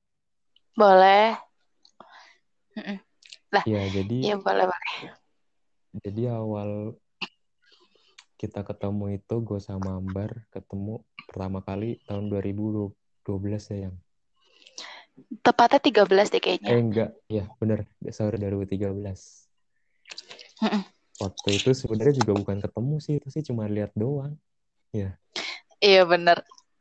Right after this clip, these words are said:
Speaker 1: Dan
Speaker 2: Cuma lihat doang
Speaker 1: kalau
Speaker 2: dan tahu nama doang lah kasarannya.
Speaker 1: Heeh. Tapi kalau dari aku, aku malah nggak tahu kamu. <laughs>
Speaker 2: Tuh, denger kan? Siapa jadi di sini merhatiin duluan tuh siapa, ketahuan.
Speaker 1: <laughs>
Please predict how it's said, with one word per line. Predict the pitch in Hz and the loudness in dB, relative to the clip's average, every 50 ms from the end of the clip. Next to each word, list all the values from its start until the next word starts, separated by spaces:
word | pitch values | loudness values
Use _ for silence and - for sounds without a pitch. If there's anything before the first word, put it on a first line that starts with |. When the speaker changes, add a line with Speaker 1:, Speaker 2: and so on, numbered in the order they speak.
| - - - - - - | -20 -20 -20 -20 2 6
Speaker 1:
Dan | 196 196 190 190 | 6 6 6 4
Speaker 2:
Cuma | 190 139 107 110 - | 0 0 0 2 2
lihat | 107 110 107 107 - | 2 2 2 0 -2
doang | _ - 107 | _ 2 4
Speaker 1:
kalau | 104 - 185 | 6 8 8
Speaker 2:
dan | 95 101 101 98 | 6 6 2 -2
tahu | 101 101 101 - - 104 | -4 -4 -4 -4 -6 -6
nama | 104 101 101 101 104 104 | -6 -4 -4 -4 -4 -4
doang | 104 98 104 110 113 117 131 | -6 -4 -4 -6 -6 -6 -6
lah | 135 131 - | -8 -8 -8
kasarannya. | 110 101 - 104 101 98 104 104 107 123 131 135 127 - _ _ _ _ _ _ _ _ _ _ _ _ _ _ - - _ _ _ _ | -10 -10 -8 -10 -10 -8 -8 -10 -10 -10 -10 -12 -14 -16 _ _ _ _ _ _ _ _ _ _ _ _ _ _ -20 -20 _ _ _ _
Speaker 1:
Heeh. | - - - 180 165 160 165 - _ _ _ _ _ - | -4 -2 0 0 0 0 -2 -6 _ _ _ _ _ -2
Tapi | - 202 214 254 | 2 4 4 6
kalau | - 262 233 208 | 8 8 10 10
dari | 196 190 170 | 8 8 6
aku, | 180 - - 220 233 | 4 4 4 2 2
aku | - - 254 | 4 2 4
malah | 240 214 196 190 180 180 | 6 8 8 8 6 6
nggak | 175 175 170 | 6 4 6
tahu | - 170 175 175 170 | 6 6 6 4 4
kamu. | - 185 185 185 190 196 196 196 196 - - - - - _ _ - - - | 2 0 0 0 -2 -4 -6 -8 -8 -12 -16 -20 -20 -20 _ _ -20 -10 -10
<laughs> | - - - - - - _ - - - _ _ _ | -6 -2 -2 -2 -4 -4 _ -6 -6 -6 _ _ _
Speaker 2:
Tuh, | - 98 95 92 87 87 - - _ _ _ _ _ _ _ | -2 -2 -2 -2 -4 -8 -14 -20 _ _ _ _ _ _ _
denger | - 110 101 104 110 110 113 110 | -10 -8 -8 -6 -6 -8 -8 -8
kan? | - 120 127 131 135 _ _ _ _ _ _ _ _ _ | -8 -10 -10 -10 -14 _ _ _ _ _ _ _ _ _
Siapa | - - 107 104 98 - - 117 117 107 | -14 -12 -10 -10 -10 -8 -8 -8 -6 0
jadi | 113 - - 117 | 0 2 2 2
di | 107 113 | -2 -4
sini | - - 113 113 110 | -4 -6 -8 -8 -6
merhatiin | 110 107 101 98 95 - 98 101 101 | -6 -4 -4 -4 -4 -4 -4 -4 -4
duluan | 101 101 101 101 101 104 107 107 | -4 -4 -6 -6 -6 -8 -10 -12
tuh | 107 - 123 117 | -12 -14 -16 -16
siapa, | - 104 98 101 - 104 104 - | -14 -16 -16 -16 -14 -16 -14 -14
ketahuan. | 98 95 - 95 95 95 98 98 - | -14 -14 -12 -12 -10 -10 -8 -6 -6
Speaker 1:
<laughs> | - - - 240 - - | 2 6 8 8 8 8